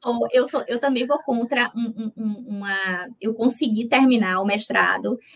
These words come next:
e vou terminar o doutorado sem tomar, é, sem ser, sem me viciar em café, sem energético, sem esse tipo de coisa. <laughs> Mas,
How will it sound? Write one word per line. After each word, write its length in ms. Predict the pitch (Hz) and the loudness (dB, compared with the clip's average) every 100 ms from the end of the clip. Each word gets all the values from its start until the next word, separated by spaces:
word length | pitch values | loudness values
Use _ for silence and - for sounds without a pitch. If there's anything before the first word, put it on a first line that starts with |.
| - | -6
e 100 | 277 302 | 0 4
vou 360 | 233 226 247 | 6 8 6
terminar 420 | - 269 269 233 247 | 6 6 8 8 6
o 40 | |
doutorado 540 | 302 302 247 202 202 226 | 2 4 6 6 6 2
sem 360 | - 233 247 | 0 2 2
tomar, 600 | 320 302 214 196 202 226 _ | 2 2 4 6 4 4 _
é, 560 | 208 196 190 185 180 185 | 0 2 4 2 0 -2
sem 180 | 220 220 | 2 2
ser, 240 | 226 226 - | 2 0 2
sem 100 | 233 | 4
me 80 | 247 | 4
viciar 260 | 220 - 202 | 2 -2 0
em 60 | |
café, 640 | 226 208 - 185 190 202 226 _ _ - | 0 0 0 2 2 2 -4 _ _ -4
sem 380 | - 226 247 | 2 6 6
energético, 960 | 240 226 214 202 196 208 208 220 - 226 | 8 6 6 8 6 6 2 0 0 -2
sem 200 | 233 220 | 2 4
esse 100 | 233 | 2
tipo 160 | 254 254 | 2 0
de 100 | 262 | 0
coisa. 360 | - 202 175 262 | 4 4 6 6
<laughs> 220 | 285 269 | 6 6
Mas, 600 | 302 330 254 - - 427 | 6 6 4 4 2 0